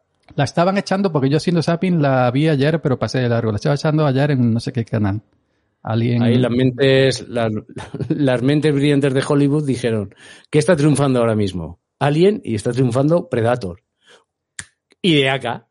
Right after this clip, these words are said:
Speaker 2: Alien versus Predator. Sí, nada puede fallar.
Speaker 1: <laughs> Que se está
Speaker 2: Y así
Speaker 1: triunfando
Speaker 2: vamos.
Speaker 1: Predator y el último moicano. Bueno,
Speaker 2: Y
Speaker 1: vamos a
Speaker 2: Leticia
Speaker 1: poner
Speaker 2: Sabater.
Speaker 1: <laughs> Leticia
Speaker 2: Pues ya
Speaker 1: Sabater.
Speaker 2: está, pues vamos a juntarlos.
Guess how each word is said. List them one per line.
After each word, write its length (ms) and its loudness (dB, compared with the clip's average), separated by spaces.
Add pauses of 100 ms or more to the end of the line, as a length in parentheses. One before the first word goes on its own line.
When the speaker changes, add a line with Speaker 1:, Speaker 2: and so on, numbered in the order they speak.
(120)
Speaker 2:
Alien 380 0
versus 280 -2
Predator. 540 0
Sí, 220 -8
nada 380 0
puede 260 4
fallar. 500 -2 (400)
Speaker 1:
<laughs> 400 -2 (220)
Que 140 -2
se 240 -6
está 160 -6
Speaker 2:
Y 20 -4
así 80 -6
Speaker 1:
triunfando 380 0
Speaker 2:
vamos. 260 -12 (120)
Speaker 1:
Predator 500 -2
y 60 -2
el 80 2
último 360 0
moicano. 480 -2
Bueno, 200 -4
Speaker 2:
Y 40 0
Speaker 1:
vamos 160 0
a 20 -2
Speaker 2:
Leticia 100 0
Speaker 1:
poner 140 0
Speaker 2:
Sabater. 500 -4
Speaker 1:
<laughs> 40 -20
Leticia 180 -6
Speaker 2:
Pues 140 -4
ya 140 -2
Speaker 1:
Sabater. 240 -4
Speaker 2:
está, 80 -12
pues 160 -8
vamos 220 -6
a 80 0
juntarlos. 600 -4